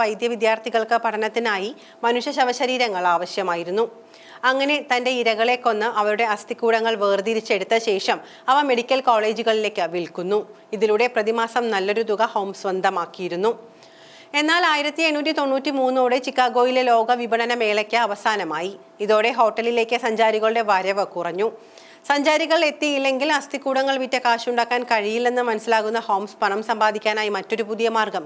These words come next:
കണ്ടെത്തി. ഇൻഷുറൻസ് തട്ടിപ്പായിരുന്നു ആ മാർഗം. ഇൻഷുറൻസ് തട്ടിപ്പിന് മുൻപായി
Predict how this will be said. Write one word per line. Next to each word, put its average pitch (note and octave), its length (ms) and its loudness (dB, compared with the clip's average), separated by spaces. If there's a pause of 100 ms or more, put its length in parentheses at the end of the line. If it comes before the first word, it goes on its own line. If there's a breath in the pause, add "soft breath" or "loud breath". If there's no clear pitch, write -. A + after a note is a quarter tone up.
കണ്ടെത്തി. E3+ 360 -6 (420 loud breath)
ഇൻഷുറൻസ് D#4 440 0
തട്ടിപ്പായിരുന്നു C4 640 0 (180)
ആ - 20 2 (140)
മാർഗം. E3 340 0 (280)
ഇൻഷുറൻസ് D4+ 480 0
തട്ടിപ്പിന് C4+ 440 -2
മുൻപായി A#3+ 400 2